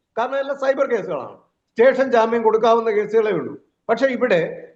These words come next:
രാഹുൽ ഈശ്വർ നിലപാടിൽ ഉറച്ചു നിന്നതുകൊണ്ടും പോലീസുകാർക്കും മറ്റുള്ള ഇതര മേഖലയിലുള്ളവർക്ക് അദ്ദേഹത്തെ ഒരു ഇരയാക്കണം എന്ന് പറഞ്ഞാല്,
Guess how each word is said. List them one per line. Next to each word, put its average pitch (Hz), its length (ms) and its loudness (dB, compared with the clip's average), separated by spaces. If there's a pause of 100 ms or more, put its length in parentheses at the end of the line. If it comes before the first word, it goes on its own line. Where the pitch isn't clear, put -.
(120)
രാഹുൽ 247 340 0
ഈശ്വർ 247 380 2
നിലപാടിൽ 240 540 0
ഉറച്ചു 220 400 -8
നിന്നതുകൊണ്ടും 208 840 2 (240)
പോലീസുകാർക്കും 247 760 0
മറ്റുള്ള 247 640 0 (160)
ഇതര 262 200 4
മേഖലയിലുള്ളവർക്ക് 233 960 0
അദ്ദേഹത്തെ 226 840 0 (360)
ഒരു 208 180 0
ഇരയാക്കണം 208 920 0
എന്ന് 226 120 4
പറഞ്ഞാല്, 220 500 4